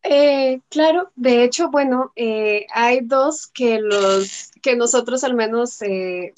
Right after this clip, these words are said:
bueno, algunos que, de los que más tenemos presentes. Eh,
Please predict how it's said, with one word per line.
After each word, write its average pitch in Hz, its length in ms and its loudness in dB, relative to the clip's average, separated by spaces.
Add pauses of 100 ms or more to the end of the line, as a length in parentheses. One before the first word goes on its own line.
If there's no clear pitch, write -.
(120)
bueno, 226 300 -4 (260)
algunos 240 400 -4
que, 277 240 -6
de 233 160 -4
los 208 180 -8
que 202 140 -8
más 202 140 -6
tenemos 254 300 -4
presentes. 226 600 -8 (640)
Eh, 220 480 -2